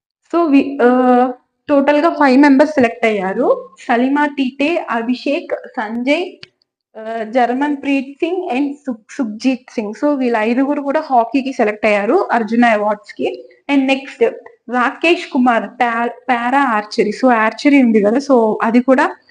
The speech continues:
ఆ, పారా వాళ్ళకి జరుగుతూ ఉంటుంది. So, పారా ఆర్చరీ. So, ఎ-, ఎ-,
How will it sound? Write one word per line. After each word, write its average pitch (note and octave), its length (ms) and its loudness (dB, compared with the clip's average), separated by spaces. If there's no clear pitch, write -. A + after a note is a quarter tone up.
ఆ, A#3+ 140 0
పారా A#3 320 4
వాళ్ళకి A#3+ 300 2
జరుగుతూ A#3 400 0
ఉంటుంది. A3+ 340 -2
So, C#4+ 180 0
పారా B3 440 0
ఆర్చరీ. B3 640 -2
So, C#4+ 120 2
ఎ-, - 360 -2
ఎ-, - 140 0